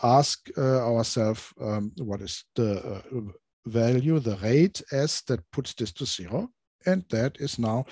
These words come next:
a special interest rate, the swap rate. And to illustrate you the interpretation, um, well, what is this guy doing? Uh, if you have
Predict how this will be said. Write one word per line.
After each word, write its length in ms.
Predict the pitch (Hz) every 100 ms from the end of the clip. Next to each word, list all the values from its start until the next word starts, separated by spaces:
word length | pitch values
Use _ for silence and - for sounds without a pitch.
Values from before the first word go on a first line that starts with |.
| - - - -
a 60 |
special 600 | - - 117 - 123 113 - _ - - -
interest 400 | 147 - - -
rate, 180 | 104 -
the 60 | 120
swap 360 | - 127 - -
rate. 220 | 98 - - - - -
And 360 | 151 151 151 - _ _ _ _ _ -
to 320 | - 156 147
illustrate 480 | 202 202 - 151 -
you 280 | 139 131 127
the 320 | 123 120 120 _ _ _ _ -
interpretation, 1000 | 139 131 - 104 - 170 339 - 90 80 _ - - - - -
um, 540 | 139 139 131 127 120 - _ _ _ _
well, 180 | 143 117
what 180 | 107 208
is 120 | -
this 180 | - 190
guy 220 | - 170
doing? 360 | 160 226 110 90 _ - - - _ -
Uh, 220 | 151 139 139
if 240 | - 226 -
you 60 |
have 480 | 196 175 175 165 -